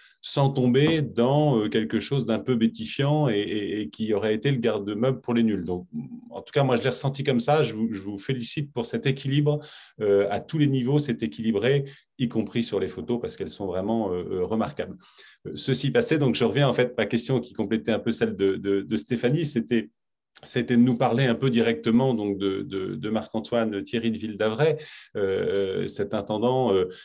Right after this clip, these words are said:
dont on lit et dont on devine en plus qu'il est arrivé avec une mission de, de gestionnaire à une époque dans un contexte où, euh,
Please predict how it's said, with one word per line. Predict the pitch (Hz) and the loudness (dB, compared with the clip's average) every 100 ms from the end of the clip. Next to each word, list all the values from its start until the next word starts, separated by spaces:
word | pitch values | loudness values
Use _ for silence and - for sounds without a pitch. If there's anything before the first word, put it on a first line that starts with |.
| - | -20
dont | - 123 120 127 | -2 0 2 4
on | 120 117 110 107 107 101 101 | 6 6 6 4 2 2 2
lit | 107 147 156 | 2 2 2
et | |
dont | 113 107 101 | 4 2 4
on | 113 | 2
devine | 117 120 185 180 120 | 4 2 0 0 -2
en | - 101 | -2 -4
plus | 156 165 - | -4 -6 -6
qu'il | 120 104 | -4 -2
est | 101 | -2
arrivé | 101 95 107 131 147 | -4 -4 -2 0 2
avec | 107 110 110 | 2 2 0
une | 104 | -2
mission | 101 101 - 135 131 | -2 -4 -4 0 0
de, | 101 95 92 | 2 0 0
de | 98 | -2
gestionnaire | 101 113 - 135 190 143 | -2 -2 0 2 2 2
à | 101 | 0
une | 101 | 0
époque | 98 139 143 | -2 0 0
dans | 107 98 | 0 -4
un | |
contexte | 101 113 110 147 143 - | -2 -2 0 0 -2 -2
où, | 123 135 | 0 4
euh, | 95 | 4